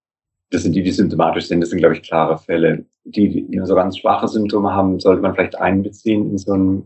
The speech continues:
äh, System. Was alle anderen angeht, man muss sich vorstellen, man müsste die praktisch jeden zweiten Tag wieder abstreichen.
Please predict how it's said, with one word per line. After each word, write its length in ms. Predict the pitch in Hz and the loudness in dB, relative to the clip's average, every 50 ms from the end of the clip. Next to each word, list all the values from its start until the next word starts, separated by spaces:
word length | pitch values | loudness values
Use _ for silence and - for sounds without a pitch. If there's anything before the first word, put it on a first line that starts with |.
| - - 110 | -8 -8 -6
äh, 100 | 101 - | -6 -4
System. 540 | - 95 95 - - 107 101 101 101 104 101 _ _ _ _ _ _ _ _ _ _ _ _ _ _ _ - | -4 -6 -6 -4 -2 0 0 0 0 -4 -8 _ _ _ _ _ _ _ _ _ _ _ _ _ _ _ -8
Was 120 | 101 - | -4 0
alle 200 | 117 104 98 101 | 0 0 2 2
anderen 260 | 98 107 101 104 107 | 0 0 0 0 0
angeht, 320 | 113 113 107 110 117 113 113 | -2 -2 0 0 -2 0 0
man 80 | 107 | 0
muss 100 | 107 110 | -2 -2
sich 120 | 113 113 - | -2 -4 -4
vorstellen, 280 | - 117 117 - 107 | -4 -2 0 0 0
man 100 | 101 104 | 2 0
müsste 220 | 113 113 - - - | 0 -2 -6 -14 -18
die 80 | - | -14
praktisch 360 | - - 104 - - 104 - - | -4 -4 -4 -4 -2 -6 0 0
jeden 200 | 110 104 104 101 | 0 0 0 -2
zweiten 300 | - 107 98 95 - - | 2 2 2 2 0 -2
Tag 220 | - 98 90 - | -4 -4 -4 -2
wieder 180 | 104 92 95 92 | 0 2 2 2
abstreichen. 720 | - - - - 87 80 78 73 - _ - - _ | 2 -2 -2 -2 -4 -4 -4 -6 -12 _ -20 -20 _